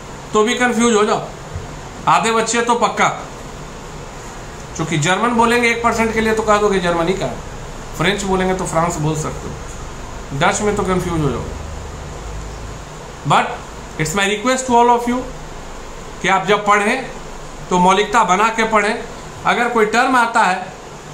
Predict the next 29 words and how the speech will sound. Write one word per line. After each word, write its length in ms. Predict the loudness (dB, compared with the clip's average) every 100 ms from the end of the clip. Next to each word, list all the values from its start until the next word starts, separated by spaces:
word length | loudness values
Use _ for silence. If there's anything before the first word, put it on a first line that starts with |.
| -16 -16 -16 -12 0
तो 80 | 2
उसके 200 | 4 2
विषय 240 | 2 2
में 180 | 2 4
भी 80 | 4
जानकारी 420 | 4 2 2 2
प्राप्त 320 | 2 2 2
करें, 220 | -2 -2 -4 -10 -14 -14 -14 -14 -14 -14 -14 -14 -14 -14 -14 -14 -14 -14 -2
और 160 | 2 2
उसी 280 | 2 0 0
प्रकार 360 | 2 2 2
से 140 | 0 -8 -10 -14 -14 -14 -14 -14 -14 -14 -14 -14 -14 -14 -14 -14 -14 -14 -12 -2
चर्चा 280 | 0 2 2
होगी 380 | 2 0 -4 -6 -4 2
आज 260 | 4 2 -2 -12 -14 -6
श्रीलंका 420 | 0 4 4 2 -2
की। 180 | -2
तो 140 | -2 2
सबसे 360 | 4 2 2
पहला 280 | 2 4 2
चीज 220 | 2 0
क्लियर, 440 | 0 2 2 0 -6 -12 -14 -14 -14 -14 -4 0
location 480 | 2 2 2 4
of 180 | 2 2
country, 340 | 0 0 0 -2 -6 -14 -14 -16 -16 -16 -14 -2
southern 360 | 2 4 4 4
part 260 | 4 4 2
of 160 | 2
Asia। 320 | 0 0 -4